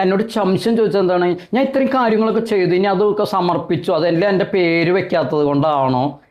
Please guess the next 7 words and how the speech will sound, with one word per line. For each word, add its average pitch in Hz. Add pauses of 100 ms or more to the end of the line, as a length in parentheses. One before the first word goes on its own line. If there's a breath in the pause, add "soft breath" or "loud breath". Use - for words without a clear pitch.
(140)
എന്ന് 131 (220)
ആളുടെ 131
സമ-, 143 (340)
സംശയം. 123 (1000 loud breath)
ഏ, - (640)
പേര് 160
വെക്കാത്തതുകൊണ്ടാണോ 226